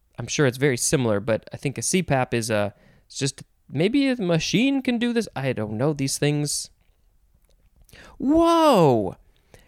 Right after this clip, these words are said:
Next is continuum. This is a noun from sixteen forty-six, ladies and gentlemen, and all those in between. Uh,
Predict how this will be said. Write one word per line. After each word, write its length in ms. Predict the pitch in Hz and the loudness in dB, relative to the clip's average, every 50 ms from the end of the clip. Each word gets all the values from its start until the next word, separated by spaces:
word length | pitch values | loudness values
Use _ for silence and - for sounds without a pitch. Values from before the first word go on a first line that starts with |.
| _ _ | _ _
Next 360 | 139 160 180 185 - - - | 2 2 2 2 2 0 2
is 200 | 160 160 151 139 | 2 2 2 2
continuum. 1080 | - - 185 190 185 - 214 220 208 160 160 151 135 135 131 123 117 110 110 104 104 120 - _ _ _ _ - - - _ - - _ _ _ _ _ _ _ _ _ _ _ _ | 0 0 0 0 2 2 2 2 4 4 4 6 6 6 4 4 4 2 0 -2 -2 -4 -8 _ _ _ _ -20 -20 -20 _ -20 -20 _ _ _ _ _ _ _ _ _ _ _ _
This 540 | - 135 131 143 190 - - - - - - _ _ _ _ _ | -8 -6 0 2 2 2 2 -2 -4 -6 -8 _ _ _ _ _
is 500 | - 160 160 156 156 156 147 139 131 - - _ | 2 4 4 4 4 4 2 0 -2 -6 -4 _
a 160 | 147 143 143 | 0 0 2
noun 440 | 139 139 127 113 98 76 64 60 - - | 2 2 2 0 0 -2 -4 -6 -10 -16
from 340 | - - - - - - - | -12 -6 -4 -4 -4 -2 -4
sixteen 560 | - - - 87 - - - 175 170 170 180 | -4 -4 -4 -4 -4 -2 0 0 2 2 0
forty-six, 1080 | 175 - - - 151 165 208 233 247 - - - - - _ - - - - - - - - _ | -4 -6 -4 0 2 2 2 2 0 -2 -4 -4 -6 -8 _ -8 -6 -6 -6 -6 -8 -12 -14 _
ladies 400 | 117 117 117 123 127 127 135 139 | -10 -6 -6 -4 -4 -4 -4 -4
and 140 | 151 139 135 | -4 -4 -4
gentlemen, 640 | - - - - - - 90 92 76 64 60 50 - | -6 -8 -8 -8 -12 -12 -10 -10 -10 -10 -12 -14 -12
and 200 | - 107 104 - - | -12 -10 -10 -10 -6
all 200 | - 131 131 147 | -2 0 0 0
those 220 | 143 143 143 143 147 | 2 0 0 0 0
in 100 | 165 165 | -2 -2
between. 400 | 165 - - 135 110 78 73 - - _ _ _ _ _ _ _ _ - _ _ _ | -4 -4 -4 -4 -4 -4 -6 -12 -14 _ _ _ _ _ _ _ _ -20 _ _ _
Uh, 540 | - 131 139 151 160 165 165 165 165 165 165 | -2 0 2 4 4 4 4 4 4 4 2